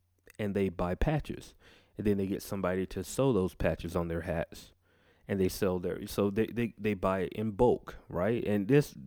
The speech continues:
these things you just have to have the capital to do so. But if you, if you like hats, you go and find a retailer that's willing to spend, um, you know, maybe you wanna order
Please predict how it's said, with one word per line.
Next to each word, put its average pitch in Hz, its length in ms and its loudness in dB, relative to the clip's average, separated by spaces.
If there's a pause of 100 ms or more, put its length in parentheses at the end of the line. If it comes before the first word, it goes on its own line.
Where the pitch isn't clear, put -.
(140)
these 151 280 6
things 104 300 2
you 107 60 -2
just 95 220 4
have 92 160 4
to - 60 0
have 92 200 2
the 92 80 -4
capital 92 340 0
to 95 80 -2
do 143 160 6
so. 87 200 0
But 90 260 0 (280)
if - 120 0
you, 104 160 6
if 92 240 -4
you 101 100 0
like 95 280 2
hats, 95 380 -2
you 95 100 -2
go 92 200 2
and 92 180 -2
find 92 480 -2
a 87 260 0
retailer 95 680 -2 (560)
that's 95 220 0
willing 95 320 2
to 92 120 2
spend, 92 680 -2
um, 87 500 -4
you 95 100 -2
know, 92 120 2
maybe 95 260 0
you 185 80 0
wanna 92 160 -4
order 185 420 -2